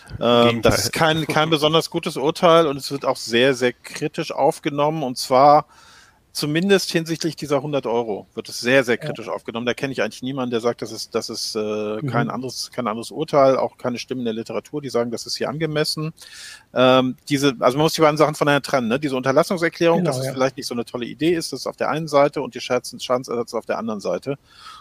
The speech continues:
Speaker 2: Und das ist tatsächlich jetzt das, was sich die Abmahner zunutze machen.
Speaker 3: Ähm, und, also ich wollte das nur einmal noch mal klar machen. Also es geht darum, dass wenn man eine, eine Website macht, dass da drauf Text angezeigt wird und, äh, Leute, die vor dreißig Jahren ins Internet gegangen sind, die hatten überall die gleiche Schriftart, das sah alles gleich aus, oder die, die halt auf dem Rechner vorhanden waren.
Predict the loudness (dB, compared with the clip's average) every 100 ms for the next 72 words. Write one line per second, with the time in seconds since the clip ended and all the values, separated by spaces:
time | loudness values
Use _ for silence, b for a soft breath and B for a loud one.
0 | B _ -8 -8 0 0 0 -4 -4 -4
1 | -4 -4 -6 -4 -4 -2 -4 -6 -8 -4
2 | -2 -2 -4 -6 -8 -10 -10 -12 -14 -14
3 | -16 -20 _ _ _ _ _ _ B B
4 | B -10 -2 2 2 2 B B -2 2
5 | 2 0 -6 B B 4 4 4 6 6
6 | 6 6 6 4 4 2 2 -2 0 2
7 | 4 4 2 0 0 2 4 4 4 2
8 | 2 4 4 2 0 0 0 0 -2 -4
9 | -6 -6 -2 -2 0 -2 -4 -4 0 0
10 | 0 -4 -2 -2 2 0 0 -2 -2 -2
11 | -2 -2 -4 -4 -2 0 2 0 -2 -2
12 | -2 -2 -4 -4 2 2 4 4 4 2
13 | 0 0 0 -2 -2 -2 0 0 2 2
14 | -2 -2 0 0 0 2 2 0 -2 -4
15 | -2 -4 -2 -2 0 0 -2 -2 0 0
16 | 0 -4 -6 -6 -4 -4 0 0 0 -4
17 | -8 -4 -2 0 0 2 2 0 -2 0
18 | 0